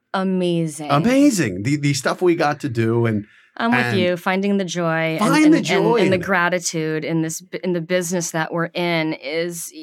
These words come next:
Speaker 1: there's something to be said about that, you know? A-, a-, and gratitude is really, really important in this
Speaker 2: Yeah.
Speaker 1: business, you
Speaker 2: And, and
Speaker 1: know?
Speaker 2: I think, I think, uh, you know, it, it is one of those life lessons. Like, when I, when I talk to young people, I mentor kids at college,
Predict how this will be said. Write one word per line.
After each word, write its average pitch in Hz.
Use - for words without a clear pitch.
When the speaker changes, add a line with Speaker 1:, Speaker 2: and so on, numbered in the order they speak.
Speaker 1:
there's 247
something 262
to 311
be 294
said 220
about 202
that, 151
you 180
know? 175
A-, -
a-, 131
and 196
gratitude 240
is 185
really, 185
really 165
important 160
in 160
this 175
Speaker 2:
Yeah. -
Speaker 1:
business, 415
you 190
Speaker 2:
And, 196
and 185
Speaker 1:
know? 202
Speaker 2:
I 202
think, 240
I 147
think, 170
uh, 139
you 165
know, 151
it, 147
it 147
is 165
one 156
of 143
those 135
life 117
lessons. 120
Like, 104
when 110
I, 110
when 107
I 104
talk 107
to 117
young 110
people, 107
I 98
mentor 101
kids 104
at 98
college, 98